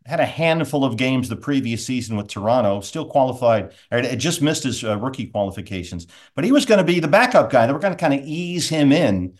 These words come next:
to the job as a major league starting catcher behind Carson Kelly. But Carson got hit by a pitch the final week of spring training, broke his arm, uh, and is now with the, uh, Detroit Tigers. But Gabby suddenly on opening day was the guy.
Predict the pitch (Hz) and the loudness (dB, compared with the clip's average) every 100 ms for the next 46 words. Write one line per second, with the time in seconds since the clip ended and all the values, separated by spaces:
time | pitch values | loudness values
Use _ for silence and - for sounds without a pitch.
0 | _ _ - 147 135 127 120 123 127 131 | _ _ -4 2 2 2 4 4 6 2
1 | 131 117 123 117 110 110 120 113 104 156 | -2 -2 -4 -4 -4 -2 2 2 0 0
2 | 170 151 107 117 120 117 110 101 123 110 | 0 0 0 2 0 -2 -2 -2 -4 -2
3 | 196 240 127 - - _ _ _ 139 131 | 2 2 2 -4 -14 _ _ _ -8 -2
4 | 156 165 - 170 135 131 143 156 139 123 | 2 2 2 2 6 6 4 0 2 2
5 | 117 123 139 - 117 - 135 147 131 131 | 0 -4 -6 -6 -6 0 2 2 0 -2
6 | 117 - 113 107 107 104 95 113 113 131 | -6 -4 -2 -2 -2 0 0 -2 0 0
7 | 143 123 113 139 92 87 113 _ _ _ | 2 0 2 2 2 -2 -8 _ _ _
8 | _ - 107 104 104 113 120 104 110 113 | _ -4 2 4 4 2 0 0 2 2
9 | 110 104 95 - - 101 87 90 92 120 | 2 -4 -10 -10 -4 -2 -2 -6 -8 -8
10 | 110 - 147 180 117 87 104 101 92 107 | -6 -2 -2 -2 -6 -6 -6 -6 -8 2
11 | 139 196 170 131 160 160 147 127 135 143 | 6 6 4 2 2 2 4 6 6 2
12 | 135 123 135 139 127 135 110 135 139 190 | -2 2 2 4 2 2 2 4 6 6
13 | 143 82 | 2 -2